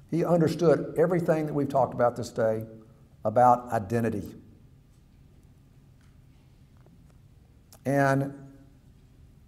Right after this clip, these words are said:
basically, his life was transformed, as was his identity, because as he read the Bible, he says, he found a new way to establish his identity.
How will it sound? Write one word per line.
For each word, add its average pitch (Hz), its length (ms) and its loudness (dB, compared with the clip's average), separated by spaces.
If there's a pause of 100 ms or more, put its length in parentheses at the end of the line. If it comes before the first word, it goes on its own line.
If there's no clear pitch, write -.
(100)
basically, 123 760 2 (420)
his 147 200 0
life 156 400 4
was 131 140 -2
transformed, 156 1000 -2 (1120)
as 143 220 4
was 147 220 6
his 135 180 0
identity, 123 520 0 (300)
because 151 260 2
as 139 140 2
he 143 120 0
read 147 360 6
the 196 60 4
Bible, 131 520 8
he 135 160 -6
says, 135 340 2
he 143 100 -4
found 180 480 0
a 123 60 -2
new 147 240 2
way 139 360 6
to 143 100 -4
establish 143 520 2
his 143 180 -4
identity. 127 520 -2